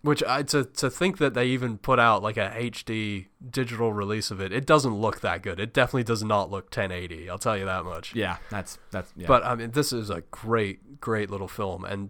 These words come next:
Speaker 2: It really
Speaker 1: definitely
Speaker 2: is.
Speaker 1: asks some of the moral questions that Elephant doesn't even bother to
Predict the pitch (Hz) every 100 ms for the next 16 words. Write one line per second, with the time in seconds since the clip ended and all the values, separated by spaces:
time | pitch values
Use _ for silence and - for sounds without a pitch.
0 | - 131 202 139 120 - 131 147 - -
1 | - 147 135 113 113 113 110 104 101 123
2 | 113 - - 107 92 90 - 98 - -
3 | 123 117 120 98 113 113 107 107 95 95
4 | 98 95 90 - -